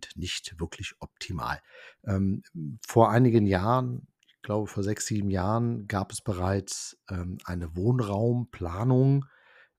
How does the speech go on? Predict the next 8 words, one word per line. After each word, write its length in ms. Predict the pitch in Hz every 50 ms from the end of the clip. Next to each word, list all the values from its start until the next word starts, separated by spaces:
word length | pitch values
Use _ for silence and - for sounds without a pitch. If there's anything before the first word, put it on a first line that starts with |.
| _ _ _ - 107
ähm, 300 | 101 98 98 101 113 120
im 140 | 104 95 92
Rahmen 380 | 87 87 90 92 98 104 95
eines 160 | 90 92 90 -
sogenannten 380 | - 90 92 95 92 85 82
Sechs-Verfahren-, 760 | 98 117 - - - 113 - - 113 107 107 107 110 107 - _ _ _ _ _
sek-Verfahren. 880 | - 90 87 104 - - - - 107 - - - 92 92 98 104 101 - - _ _ _ _ -
Ähm, 520 | 101 98 92 92 92 92 92 95 95 -